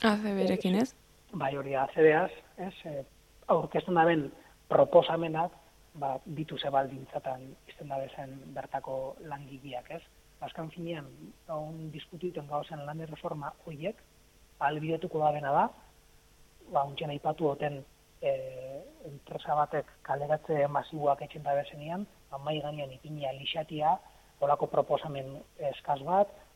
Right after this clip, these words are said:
Speaker 2: zeinetan ganera enpresa barruko langileek eurak, ez, euren etorkizun irristakor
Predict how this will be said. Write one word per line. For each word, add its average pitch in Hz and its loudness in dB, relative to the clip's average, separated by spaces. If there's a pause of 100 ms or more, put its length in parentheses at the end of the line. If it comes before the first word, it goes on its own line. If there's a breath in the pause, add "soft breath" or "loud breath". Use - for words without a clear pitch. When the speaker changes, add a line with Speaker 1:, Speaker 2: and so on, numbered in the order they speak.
Speaker 2:
zeinetan 147 -8
ganera 156 -2
enpresa - -4
barruko 143 0 (260 soft breath)
langileek 147 -4 (140)
eurak, 165 2
ez, 165 -6
euren 160 -2
etorkizun 156 -4
irristakor 156 -2